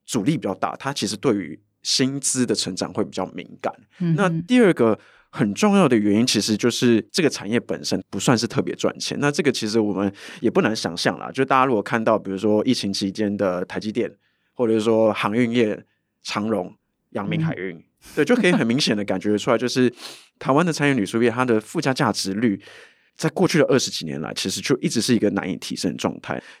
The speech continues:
Speaker 1: 背后的原因其实牵涉到餐饮旅宿业，它毕竟它就是一定要固着在一个地方嘛，它服务的就是台湾的市场。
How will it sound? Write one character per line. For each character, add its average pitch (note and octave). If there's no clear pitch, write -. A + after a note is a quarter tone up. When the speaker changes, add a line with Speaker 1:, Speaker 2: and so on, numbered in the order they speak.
Speaker 1:
背 D#3+
后 D#3
的 A2
原 G#2+
因 G#2+
其 G#2
实 G#2
牵 A2
涉 G#2+
到 G#2
餐 D#3+
饮 E3
旅 G#2
宿 A#2
业， G#2+
它 B2+
毕 B2+
竟 G#2+
它 A2+
就 A2+
是 A#2
一 B2+
定 D3+
要 C#3
固 C3
着 G2
在 G#2+
一 -
个 -
地 F#2+
方 E2+
嘛， C2+
它 A#2+
服 G#2+
务 A2
的 G#2
就 G2+
是 G2+
台 -
湾 F#2+
的 F2+
市 -
场。 -